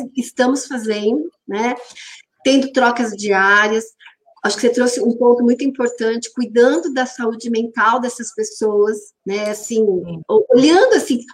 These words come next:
Speaker 1: tendo equilíbrio, né, entendendo como que ela está, como que ela tá se organizando dentro da casa dela, com filhos, muitas vezes tem filhos pequenos, e tem que dar uma paradinha, assim, muitas vezes, porque tem criança na escola, e tem que parar ali pra arrumar o computador, que o filho não caminha sozinho, quando tem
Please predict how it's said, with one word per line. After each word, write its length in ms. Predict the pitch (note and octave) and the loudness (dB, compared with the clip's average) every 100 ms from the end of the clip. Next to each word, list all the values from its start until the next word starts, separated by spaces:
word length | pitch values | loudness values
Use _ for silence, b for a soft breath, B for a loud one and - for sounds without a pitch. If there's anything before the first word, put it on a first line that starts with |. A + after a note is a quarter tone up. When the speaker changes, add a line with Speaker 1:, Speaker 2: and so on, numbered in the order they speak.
| - | -2
Speaker 1:
tendo 240 | C#4+ F4 | 2 6
equilíbrio, 800 | G4 - C#4 C#4 F4 A#4 D4+ A#3 | 4 4 0 4 4 4 2 -2
né, 200 | A3+ B3+ C#4 | 0 0 0
entendendo 640 | C#4 D4 D4 E4 A#4+ B4+ | -2 0 0 0 0 0
como 160 | E4+ E4 | 0 -4
que 140 | - | -2
ela 140 | B3+ A#3 | -2 -2
está, 420 | A3 - A3+ A3 | -4 0 2 2
como 200 | B3+ F4 | 0 -4
que 80 | F4 | -2
ela 100 | D#4+ | -4
tá 140 | D#4 | -4
se 120 | D4 C#4+ | -8 -6
organizando 760 | B3+ C4 B3+ A3 A#3 C#4+ D4 | -4 -2 -2 0 0 0 -2
dentro 220 | A#3+ A#3+ | -4 -6
da 100 | A#3 | -8
casa 260 | A#3 A3 G#3+ | -6 -6 -6
dela, 400 | G3 G3+ A3+ G3+ B B _ | -6 -4 -4 -6 B B _
com 100 | A3 | -8
filhos, 600 | G#3+ - G3+ A#3 A#3+ G3 | -8 -8 -2 0 0 0
muitas 260 | G3+ G#3+ G#3 | -4 -4 -2
vezes 180 | A3 | -2
tem 140 | G#3+ G#3+ | -2 -6
filhos 260 | A3 G#3+ | -6 -10
pequenos, 560 | - F#3+ _ G#3+ A#3 A#3 B B - | -10 -14 _ 0 0 0 B B -12
e 120 | A#3+ - | -10 0
tem 180 | C#4+ | 2
que 80 | C#4+ | 2
dar 120 | C4+ | 0
uma 140 | C4 B3+ | 0 2
paradinha, 680 | A#3+ A3+ G#3+ G3+ A#3 A#3 G#3+ | 2 2 -2 -2 -2 -2 -4
assim, 380 | - - A3+ | -6 -4 0
muitas 340 | A#3+ A3 G3+ F#3 | 2 0 -4 2
vezes, 200 | A3 A3+ | 2 2
porque 140 | - | -4
tem 140 | G#3+ G#3+ | -2 -2
criança 460 | - A3 A3 A3 | 2 4 4 4
na 100 | G#3+ | -2
escola, 640 | G#3 - - G#3+ A#3 A#3 G3+ | -4 -6 -2 2 4 4 2
e 60 | |
tem 120 | A#3 | -2
que 100 | G#3+ | -6
parar 380 | - G#3+ G#3+ G#3+ | -2 0 2 0
ali 200 | G3+ G#3+ | 0 -4
pra 100 | A3+ | -6
arrumar 240 | A3 A#3 A3 | -2 0 0
o 60 | |
computador, 640 | - G#3+ - A3 G#3 A3 A3 B - - | -2 -8 -4 0 4 4 4 B -12 -8
que 60 | |
o 60 | A3+ | -4
filho 240 | A#3+ A3+ | 0 2
não 80 | A3 | 2
caminha 340 | A3+ A3 G#3+ G#3+ | 2 0 0 -2
sozinho, 440 | G#3+ F#3 F#3 A3+ | -6 -6 -4 -6
quando 180 | A3 G3+ | -4 -6
tem 220 | G#3+ G#3+ | -2 -2